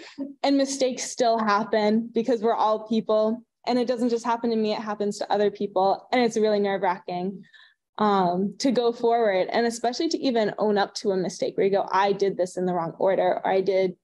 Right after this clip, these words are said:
something here," but it happens. I know, um, one of the smaller mistakes I made that was just based off of communication, where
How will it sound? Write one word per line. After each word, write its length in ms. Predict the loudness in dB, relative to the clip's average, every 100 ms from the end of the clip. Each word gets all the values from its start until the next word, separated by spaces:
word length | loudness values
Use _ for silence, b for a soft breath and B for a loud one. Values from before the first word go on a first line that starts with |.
| _
something 480 | -6 -4 -4 -4 -2
here," 420 | 0 2 0 -6 _ _ -2
but 100 | -2
it 60 |
happens. 580 | 0 -2 -2 -2 -4 -6 _ -2
I 120 | 2
know, 200 | 4 4
um, 340 | 2 0 -2 -8 _ -20 b b b -4
one 200 | 0 2
of 140 | 0
the 220 | 0 0 -2
smaller 440 | -4 0 0 2
mistakes 460 | 0 -2 -4 -2 -2
I 80 |
made 420 | -2 0 -2 -2 -2
that 140 | -2
was 100 | -2
just 200 | -6 -4
based 240 | -4 -2
off 200 | 0 0
of 200 | -2 _ -2
communication, 800 | 0 0 0 -2 -2 0 2 2
where 400 | 2 2 0